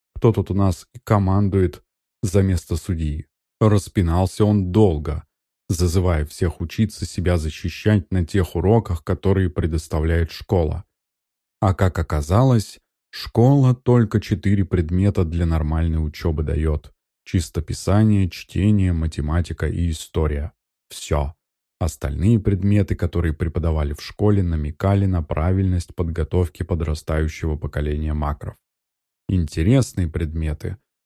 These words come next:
очень нужные простым детям. Общая физическая подготовка, бой на мечах и на другом клинковом оружии,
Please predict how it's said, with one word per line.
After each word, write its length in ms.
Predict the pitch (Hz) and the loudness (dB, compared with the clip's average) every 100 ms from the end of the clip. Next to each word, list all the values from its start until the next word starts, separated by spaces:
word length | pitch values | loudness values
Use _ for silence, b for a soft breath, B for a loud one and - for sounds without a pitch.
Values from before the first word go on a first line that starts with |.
| _ | _
очень 340 | 107 104 101 | 2 2 2
нужные 500 | 95 101 110 87 101 | 2 4 2 2 0
простым 500 | 87 90 87 - 113 | 2 0 0 0 2
детям. 480 | 107 110 87 82 87 _ _ _ | 4 2 0 -6 -10 _ _ _
Общая 400 | 117 95 - 92 | 2 2 0 -2
физическая 640 | 80 101 95 87 87 - 85 | 0 2 2 0 -4 -2 -2
подготовка, 760 | 82 78 80 - 120 110 - | -2 -4 -2 4 4 4 0
бой 340 | 92 82 101 90 | 0 2 2 2
на 80 | 78 | -2
мечах 580 | 76 - 110 117 - _ _ _ | -4 0 2 4 0 _ _ _
и 80 | 120 | 4
на 120 | 123 | 6
другом 420 | 110 104 95 101 95 | 6 4 2 2 2
клинковом 600 | 101 98 - 95 92 90 | 0 2 2 2 2 2
оружии, 540 | 90 87 80 82 76 | 2 0 0 0 -2